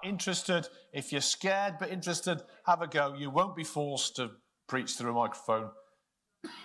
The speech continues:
And two people received Jesus. Yeah, amen. That's great. The, the gospel is, is powerful to save people. So if you're interested in that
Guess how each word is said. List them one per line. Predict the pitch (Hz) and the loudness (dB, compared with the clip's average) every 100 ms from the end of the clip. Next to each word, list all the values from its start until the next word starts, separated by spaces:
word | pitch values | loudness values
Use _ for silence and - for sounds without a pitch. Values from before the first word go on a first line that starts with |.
| - _ _ _ _ _ _ _ _ - - - - - - - - - - - 123 | -20 _ _ _ _ _ _ _ _ -20 -20 -16 -14 -12 -10 -10 -8 -8 -6 -2 0
And | 123 - | 0 0
two | 175 175 | 0 0
people | 175 156 - 143 135 135 | -2 -4 2 2 2 0
received | 135 123 147 135 123 | -4 0 0 0 0
Jesus. | 135 - 127 - - - - | -2 0 -2 -2 -4 -6 0
Yeah, | 156 190 147 - 147 | 4 4 2 -2 -8
amen. | 175 180 196 139 - | 0 2 2 -2 -4
That's | - - - | -2 -2 4
great. | 156 143 113 - - - - - - - - - - - - - - - - - - - - - - - - - - - | 4 4 0 -6 -2 -2 -2 -4 -2 -2 0 0 0 -2 -2 -2 -2 -2 -2 0 -2 -2 -2 -4 -4 -6 -6 -6 -10 -4
The, | 156 156 - - | -2 -2 -8 -10
the | 139 | -4
gospel | 127 190 - - 139 | 4 4 2 -8 -6
is, | 131 123 - | -4 -6 -8
is | 147 123 | -8 -6
powerful | - 123 113 - 92 - - | 2 4 4 -2 -14 -16 -12
to | 104 | -6
save | - 101 101 - | -4 -4 -6 -14
people. | 90 90 - - - | -12 -14 -16 -14 0
So | 143 139 185 | 2 2 0
if | 170 | -4
you're | 175 160 175 | 2 2 2
interested | 180 127 131 | 0 -4 -4
in | 135 | 0
that | 120 120 - | 2 2 0